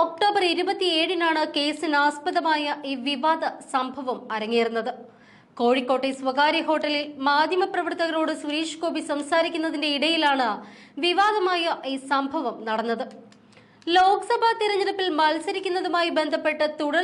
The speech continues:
ചോദ്യങ്ങൾ ചോദിക്കുന്നതിനിടയിലാണ് വിവാദമായ സംഭവം. ഈ സംഭവം വിവാദമായതോടെ സുരേഷ് ഗോപി മാധ്യമപ്രവർത്തകയോട് ക്ഷമ ചോദിച്ചുകൊണ്ട് രംഗത്ത് വന്നു. മാധ്യമങ്ങളുടെ മുന്നിൽ വെച്ച് വാത്സല്യത്തോടെ തന്നെയാണ് പെരുമാറിയത്. ജീവിതത്തിൽ ഇന്ന് വരെ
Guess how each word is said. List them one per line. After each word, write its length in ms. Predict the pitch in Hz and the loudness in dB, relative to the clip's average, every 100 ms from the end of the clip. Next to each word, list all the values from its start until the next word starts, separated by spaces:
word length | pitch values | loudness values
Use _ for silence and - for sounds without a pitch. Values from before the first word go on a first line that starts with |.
| 359 | -2
ചോദ്യങ്ങൾ 380 | 349 311 311 311 311 | -4 -4 -4 -6 -6
ചോദിക്കുന്നതിനിടയിലാണ് 1200 | 302 294 320 311 302 294 285 311 349 320 285 262 208 - - - 226 | -6 -4 -4 -4 -4 -4 -2 0 2 2 2 0 -2 -6 -16 -18 -8
വിവാദമായ 560 | 254 254 294 294 269 233 202 220 | -4 2 2 4 0 0 -4 -8
സംഭവം. 360 | 220 220 240 - - - - - _ - | -6 -6 -6 -8 -20 -20 -20 -20 _ -8
ഈ 40 | 226 | 0
സംഭവം 360 | 254 233 262 254 262 | 0 0 -4 -2 0
വിവാദമായതോടെ 720 | 277 294 302 285 285 277 277 277 | 2 2 2 0 0 0 -2 -4
സുരേഷ് 360 | 294 320 339 - | -6 -6 -6 -4
ഗോപി 240 | 330 311 294 | -4 -2 2
മാധ്യമപ്രവർത്തകയോട് 1000 | 294 294 349 381 349 - 320 311 302 294 | 2 0 -6 -4 -4 -6 -6 -4 -4 -4
ക്ഷമ 340 | - 311 294 330 349 | -6 -6 -4 -2 -2
ചോദിച്ചുകൊണ്ട് 520 | 311 302 302 269 247 - 240 | -4 -4 -4 -4 -4 -4 -2
രംഗത്ത് 320 | 240 262 247 214 | 0 0 0 -2
വന്നു. 180 | 220 - - - - - - - - 311 | -4 -6 -12 -20 -20 -20 -20 -20 -8 2
മാധ്യമങ്ങളുടെ 720 | 359 359 370 466 453 427 427 415 330 | 4 4 4 2 4 4 4 2 2
മുന്നിൽ 280 | 330 392 370 | 2 2 0
വെച്ച് 240 | 370 359 285 | -2 -2 2
വാത്സല്യത്തോടെ 720 | 302 311 311 381 381 381 359 349 | 4 4 0 -2 -2 -2 -2 0
തന്നെയാണ് 380 | 311 294 269 233 240 | 0 0 0 0 -2
പെരുമാറിയത്. 540 | 226 240 233 226 233 - - - _ _ - 196 | 0 2 0 0 -6 -12 -20 -20 _ _ -10 -4
ജീവിതത്തിൽ 440 | 247 254 269 269 262 | -2 0 0 0 0
ഇന്ന് 200 | 269 302 320 | 0 0 2
വരെ 180 | 277 | 0